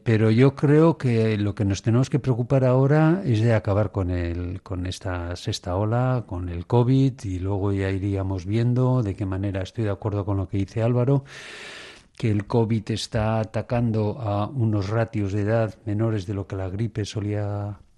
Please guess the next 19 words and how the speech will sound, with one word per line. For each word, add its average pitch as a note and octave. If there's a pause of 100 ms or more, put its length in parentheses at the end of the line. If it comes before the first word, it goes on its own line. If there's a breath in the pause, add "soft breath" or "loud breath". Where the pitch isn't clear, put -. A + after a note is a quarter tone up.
(160)
atacar, F3
pero G#2+
vamos, G2
no, A2
tampoco G#2+
tengo F2+
mayor F#2
información. F2+ (360 loud breath)
Lo G#2
que G#2
sí -
que B2+
es -
cierto D3+
es A#2
que G2
hablamos A#2
de G2+
covid E3